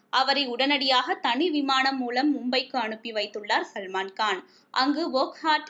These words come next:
என்ற பிரபல தனியார் மருத்துவமனையில் அனுமதிக்கப்பட்டார். அவருக்கு மூளை மற்றும் இதய பகுதியில் ஆஞ்சியோகிராஃபி செய்யப்பட்டது. பிறகு மும்பை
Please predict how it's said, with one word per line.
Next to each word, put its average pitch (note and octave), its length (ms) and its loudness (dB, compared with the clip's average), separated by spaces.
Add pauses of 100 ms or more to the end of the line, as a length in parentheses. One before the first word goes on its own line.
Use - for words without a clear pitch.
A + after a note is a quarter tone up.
என்ற A3+ 280 -4
பிரபல B3 460 0
தனியார் D#4 480 2
மருத்துவமனையில் B3+ 760 -2
அனுமதிக்கப்பட்டார். G#3+ 920 0 (320)
அவருக்கு A#3 440 0
மூளை C4+ 320 0
மற்றும் B3+ 380 0
இதய A#3+ 280 0
பகுதியில் B3 520 -2 (120)
ஆஞ்சியோகிராஃபி C#4+ 760 0
செய்யப்பட்டது. G#3 680 -4 (400)
பிறகு D4 280 0
மும்பை C#4+ 300 0